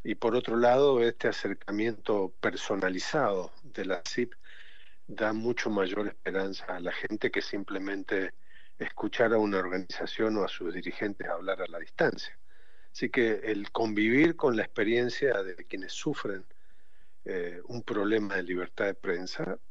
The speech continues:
eh, crea un vínculo, una empatía mayor en materia de unidad, de solidaridad, de apoyo, de respaldo. Yo creo que eso es la gran importancia que tiene las misiones. Y además, muy especialmente,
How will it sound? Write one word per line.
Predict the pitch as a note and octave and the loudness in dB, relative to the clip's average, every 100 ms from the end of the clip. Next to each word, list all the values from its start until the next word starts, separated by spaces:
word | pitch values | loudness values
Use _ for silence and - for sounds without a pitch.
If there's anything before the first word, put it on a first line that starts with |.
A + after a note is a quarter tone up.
| - | -8
eh, | C#3 B2 - | -6 -6 -6
crea | - C3 C#3+ C3+ | 0 6 6 6
un | C3 A#2+ A#2 A2+ | 2 0 -2 0
vínculo, | C3 C#3 C3+ - C3+ C3+ B2+ | 2 2 -2 -2 2 4 4
una | A#2+ A#2+ | 4 2
empatía | A2 G2 A2+ A2 - C3+ B2 | 0 0 -2 -2 -2 2 2
mayor | G#2+ G#2+ G#2 G#2 A#2 A#2+ C#3 D3 - - | 2 -2 -2 2 4 4 4 0 -2 -6
en | G#2 G2 | -6 -4
materia | G2 - - A2+ A#2 A2 | -6 -4 -2 2 2 2
de | G2+ | 2
unidad, | G#2 G#2 G2+ A#2+ A#2+ A2+ | 0 2 6 6 8 6
de | G2+ F#2 | 4 0
solidaridad, | - F#2+ F2+ F#2 F2 F#2 G2 A#2 A2 G2 E2+ | -2 -2 0 0 0 0 4 6 6 4 0
de | - - | -4 -4
apoyo, | - C#3+ B2+ A#2+ F#2 F2 | 0 6 8 8 6 0
de | E2+ D#2+ | -2 -2
respaldo. | E2 - - B2 G2 F2 E2+ - - | -2 0 4 6 6 2 -4 -6 -8
Yo | - | -6
creo | - A2+ | -2 -2
que | G2+ A2+ | 0 2
eso | A2+ - G#2+ | 2 2 0
es | F#2+ F2 - - - | 2 -2 -6 -8 -8
la | - G2 | -4 -2
gran | G2+ A2 A2+ | 0 2 2
importancia | G#2+ G2 E2+ A2 G#2+ G2+ G#2 | 0 -2 -2 0 0 0 -2
que | G2 | -4
tiene | - F#2+ F#2+ G2+ F#2+ F2 - - | -2 -2 -2 -2 -4 -6 -8 -6
las | - | -4
misiones. | A2+ - - B2 F#2 - - C#3+ - - - | -4 0 2 2 0 -4 -8 -8 -8 -8 -4
Y | D3 A#2+ | 2 2
además, | A#2 A2+ F3 E3 G#2 - - - | 2 2 4 4 4 -2 -6 -6
muy | A#2+ A#2 A#2 A2 | -4 0 2 2
especialmente, | - G#2 - G#2+ C3 B2+ G2 G#2 F#2+ | 0 -2 0 2 4 4 4 0 -4